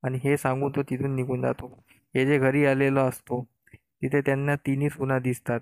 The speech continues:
तर तिन्ही सुनांना तो जाऊन direct म्हणतो, "तुम्ही असं काम निवडलं आणि मला असं फसवून तुम्ही माझं हे shoot करून घेतलं. आता तुम्ही नवीन चूक केली आहे, तर मी तुम्हाला घराच्या बाहेर काढणार नाही, पण तुम्हाला नवीन शिक्षा देणार." मग एजे त्यांना दहा किलो कांदे देतो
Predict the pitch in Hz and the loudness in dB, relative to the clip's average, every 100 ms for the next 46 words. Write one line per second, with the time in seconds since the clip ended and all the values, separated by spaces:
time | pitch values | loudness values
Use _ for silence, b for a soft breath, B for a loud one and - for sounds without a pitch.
0 | - - _ 135 - 131 139 139 135 135 | -6 -16 _ -8 -4 -2 -2 -2 -2 -2
1 | 135 131 135 131 135 127 127 131 - 123 | 0 0 2 2 0 0 0 -2 -4 -6
2 | 123 123 139 _ _ _ _ - 139 151 | -6 -8 -10 _ _ _ _ -12 -4 0
3 | 127 113 156 139 143 143 143 139 131 143 | 0 0 0 0 0 0 -2 0 2 2
4 | 143 131 127 135 127 143 135 123 - 135 | 2 0 0 2 0 -2 -4 -6 -6 -6
5 | - 139 135 127 131 131 131 127 - 127 | -4 -2 0 0 2 2 2 0 0 -4
6 | - 127 123 123 - 156 147 - _ _ | -2 -4 -2 -4 0 0 0 -6 _ _
7 | _ _ _ - 131 143 139 143 147 127 | _ _ _ -8 -2 -2 -2 -2 0 0
8 | 139 160 151 151 - - 135 143 135 139 | 2 0 0 -2 -2 0 2 4 4 2
9 | 131 135 139 151 156 147 131 131 135 139 | 0 -2 -2 0 0 2 2 2 2 2
10 | 135 143 131 135 143 143 131 - 135 139 | 2 2 2 2 0 0 -2 -2 -8 -2
11 | 139 147 135 131 139 156 - - 120 120 | 0 0 0 0 0 -2 -4 -4 -2 -2
12 | 120 123 143 _ _ B B B 131 127 | -4 -10 -20 _ _ B B B -2 0
13 | 127 147 139 143 147 127 131 147 143 151 | 0 0 0 0 0 2 2 2 2 2
14 | 135 131 135 127 123 123 | 2 2 0 0 -2 -6